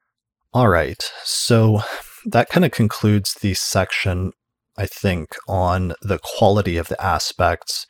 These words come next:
and giving some people some basic keywords and some basic things to think about when it comes to,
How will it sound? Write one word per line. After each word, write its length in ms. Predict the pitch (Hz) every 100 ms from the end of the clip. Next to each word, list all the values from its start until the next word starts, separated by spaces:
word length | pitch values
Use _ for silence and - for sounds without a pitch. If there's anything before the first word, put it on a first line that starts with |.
| _ _ -
and 120 | 110
giving 220 | 110 135 131
some 280 | - 107
people 340 | 95 107 - 92
some 220 | - 95
basic 540 | 90 87 - 87 - - -
keywords 640 | - 113 113 113 123 -
and 140 | 98
some 160 | - 92
basic 340 | 90 85 -
things 280 | - 92 85
to 100 | -
think 240 | - 104 95
about 360 | 92 85 80
when 100 | 95
it 80 | -
comes 380 | - 98 92 -
to, 480 | - 92 90 87